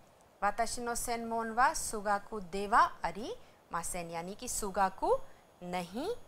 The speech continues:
है। अब देखिए, इसका अभ्यास करिए आप, देवा अरिमासेन। वाताशी नो सेनमोन वा किकाई कोगाकु देवा अरिमासेन। किकाई कोगाकु है मैकेनिकल इंजीनियरिंग। मेरा सेनमोन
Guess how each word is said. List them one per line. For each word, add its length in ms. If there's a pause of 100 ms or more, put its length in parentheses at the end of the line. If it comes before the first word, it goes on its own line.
(240)
है। 400 (380)
अब 100
देखिए, 340
इसका 300
अभ्यास 360
करिए 260
आप, 180 (180)
देवा 280
अरिमासेन। 920 (1300)
वाताशी 360
नो 140
सेनमोन 540
वा 320 (340)
किकाई 420
कोगाकु 640
देवा 280
अरिमासेन। 840 (360)
किकाई 380
कोगाकु 580
है 300 (440)
मैकेनिकल 720
इंजीनियरिंग। 520 (440)
मेरा 320
सेनमोन 720